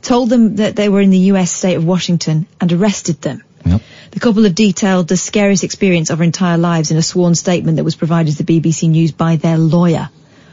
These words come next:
Speaker 1: The family statement is the basis for a legal complaint lodged by their lawyer with the U S Department of Homeland Security Inspector General.
Speaker 2: So hang on, why they, I don't understand why they've been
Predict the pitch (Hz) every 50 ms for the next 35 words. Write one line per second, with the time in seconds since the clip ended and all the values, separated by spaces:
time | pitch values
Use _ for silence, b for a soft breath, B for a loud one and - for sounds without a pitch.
0 | b b - 180 - 196 185 185 180 - - 190 175 - 170 170 160 160 175 170
1 | 180 175 175 - 180 170 - 180 175 180 185 190 165 180 - - 180 165 180 175
2 | 165 139 165 175 170 - - 170 165 165 165 160 170 170 170 170 160 160 156 170
3 | 160 170 160 165 165 - 170 160 - 170 165 156 156 135 156 - - - 170 165
4 | 165 165 160 156 - - - - - 165 165 156 - 160 160 151 - - - -
5 | - 165 143 - 160 160 151 151 147 139 147 - - 185 202 220 208 190 196 202
6 | 220 226 226 214 180 190 202 220 214 208 202 190 - 190 190 190 185 185 180 185
7 | 180 175 165 - 180 175 170 165 165